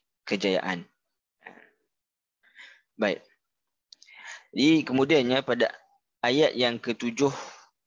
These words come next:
dan ayat yang kelapan, Allah Subhanahu Wa Taala tidak hanya menggambarkan ataupun menceritakan tentang,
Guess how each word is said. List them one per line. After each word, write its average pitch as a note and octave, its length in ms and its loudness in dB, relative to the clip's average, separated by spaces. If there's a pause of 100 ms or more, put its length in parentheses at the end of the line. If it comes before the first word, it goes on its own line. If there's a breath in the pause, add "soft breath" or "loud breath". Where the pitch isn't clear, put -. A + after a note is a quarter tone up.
(240)
dan G#2+ 240 -2
ayat B2+ 320 2
yang A2+ 160 -2
kelapan, F#2 540 -6 (2250 soft breath)
Allah C3+ 240 2
Subhanahu A#2+ 580 0
Wa A#2 60 -4
Taala C#3 640 0 (480)
tidak A#2+ 280 0
hanya C3+ 400 0
menggambarkan A#2 1040 -2
ataupun A2+ 400 -6
menceritakan A2+ 840 -2
tentang, A2+ 680 -4